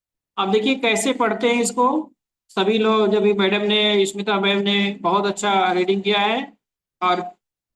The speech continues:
डॉक्टर स्मिता मैम ने बहुत बढ़िया रीडिंग किया और डॉक्टर मीना मैम ने भी बहुत बढ़िया रीडिंग किया पहले, और जोरदार क्लैपिंग करेंगे।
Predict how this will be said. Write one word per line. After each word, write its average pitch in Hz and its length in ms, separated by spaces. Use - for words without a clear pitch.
डॉक्टर 190 580
स्मिता 190 380
मैम 190 220
ने 196 140
बहुत 185 320
बढ़िया 190 240
रीडिंग 202 280
किया 208 260
और 202 220
डॉक्टर 180 360
मीना 175 260
मैम 180 200
ने 185 120
भी 180 100
बहुत 180 240
बढ़िया 185 200
रीडिंग 190 280
किया 202 240
पहले, 214 360
और 170 480
जोरदार 190 400
क्लैपिंग 190 400
करेंगे। 208 340